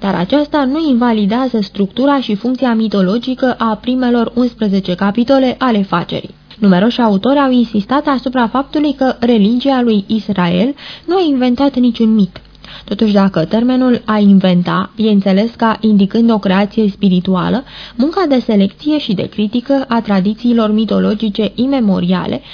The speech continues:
echivalează cu emergența unui nou mit, altfel spus, a unei noi viziuni religioase a lumii, susceptibilă de a deveni exemplară.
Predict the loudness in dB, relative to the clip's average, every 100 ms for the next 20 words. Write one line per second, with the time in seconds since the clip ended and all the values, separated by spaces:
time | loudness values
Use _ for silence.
0 | -16 -8 -4 0 0 0 0 -2 -2 -2
1 | 0 0 0 0 -2 -2 -2 0 2 2
2 | 2 2 2 2 0 -4 -12 -6 -6 -4
3 | -6 -6 -6 -6 -6 -8 -20 -10 -4 -2
4 | 0 0 0 0 0 0 0 0 2 2
5 | 2 0 -2 -2 -2 0 2 2 2 -2
6 | -12 -20 -8 -8 0 -2 0 -2 0 2
7 | 2 2 0 0 2 2 2 0 0 -2
8 | 0 -2 0 -6 -8